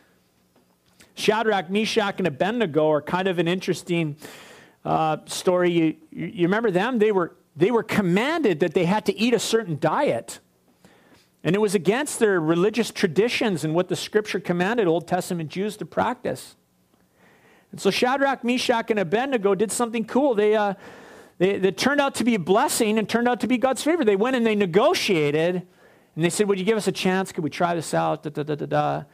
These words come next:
And sure enough, God poured out his grace upon them, and they were given favor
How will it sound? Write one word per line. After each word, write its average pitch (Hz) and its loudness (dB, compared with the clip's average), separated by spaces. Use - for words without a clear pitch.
And 139 -4
sure 196 0
enough, 160 -2
God 151 -2
poured 156 0
out 147 0
his 139 -4
grace 143 -4
upon 156 -4
them, 170 -4
and 160 -6
they 139 -2
were 135 -2
given 135 -6
favor 143 0